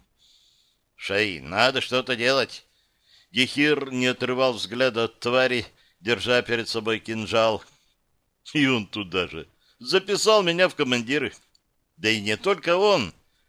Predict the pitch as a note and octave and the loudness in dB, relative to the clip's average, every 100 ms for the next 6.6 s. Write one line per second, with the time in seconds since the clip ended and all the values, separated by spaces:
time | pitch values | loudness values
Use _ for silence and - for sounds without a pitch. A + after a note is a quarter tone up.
0 | _ _ _ A#2 C#3+ C3+ A#2+ C#3 B2 B2+ | _ _ _ 0 0 -2 2 2 2 0
1 | C#3+ C3 - A#2+ C3+ C#3 C3 B2+ A2+ G#2 | 0 0 -2 -2 0 -2 -2 -4 -4 -6
2 | - C3 C3+ B2+ A#2 - G2+ G#2+ B2 D#3 | -2 0 0 0 -6 -4 -4 -2 0 0
3 | - _ _ _ _ _ _ D2 F2 F#2 | -2 _ _ _ _ _ _ -14 -10 -6
4 | G#2+ A2+ - A2+ A#2+ A2+ - - - _ | 2 2 2 -4 0 0 -2 -20 -20 _
5 | F2+ - F3 F#3+ F#3 E3+ C3 D#3+ A2+ - | -6 4 4 4 2 -2 0 0 0 -4
6 | B2+ A#2+ E2+ - - | -4 -4 -6 -10 -20